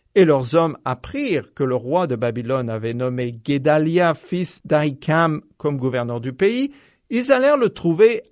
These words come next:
à Mitzpah, qui se trouve à huit kilomètres au nord-ouest de Jérusalem. Guédalia leur déclara avec serment, à eux et à leurs hommes, « Vous n'avez rien à craindre en vous soumettant aux Chaldéens.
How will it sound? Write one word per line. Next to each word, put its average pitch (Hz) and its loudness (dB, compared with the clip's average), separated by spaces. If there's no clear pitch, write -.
à 170 2
Mitzpah, 160 -4
qui 151 -6
se 151 -4
trouve 202 -2
à 139 -2
huit 208 -2
kilomètres 165 0
au 254 8
nord-ouest 185 4
de 143 2
Jérusalem. 127 2
Guédalia 247 4
leur 208 4
déclara 165 0
avec 139 -2
serment, 127 -4
à 131 0
eux 147 0
et 110 -6
à 104 -6
leurs 180 0
hommes, « 254 4
Vous 160 4
n'avez 127 0
rien 123 -6
à 92 -10
craindre 254 -6
en 170 -4
vous 175 -2
soumettant 180 -2
aux 185 0
Chaldéens. 233 0